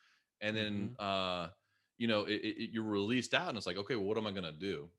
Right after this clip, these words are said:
Speaker 1: And so I think that's very relatable to c-, that kind of time frame of being a,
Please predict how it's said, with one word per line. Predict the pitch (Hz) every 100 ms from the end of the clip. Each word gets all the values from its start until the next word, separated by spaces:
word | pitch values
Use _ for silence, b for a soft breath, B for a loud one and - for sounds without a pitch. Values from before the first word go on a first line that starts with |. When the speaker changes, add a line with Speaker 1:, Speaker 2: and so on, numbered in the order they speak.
| -
Speaker 1:
And | 95
so | 107
I |
think | 110 196
that's | 196
very | 101 101 120 135
relatable | 107 90 95 131 143 98 92 90
to | 92
c-, | 117
that | 101 104
kind | 117 98
of |
time | - 131 143
frame | 98 90
of | 78
being | 95
a, | 92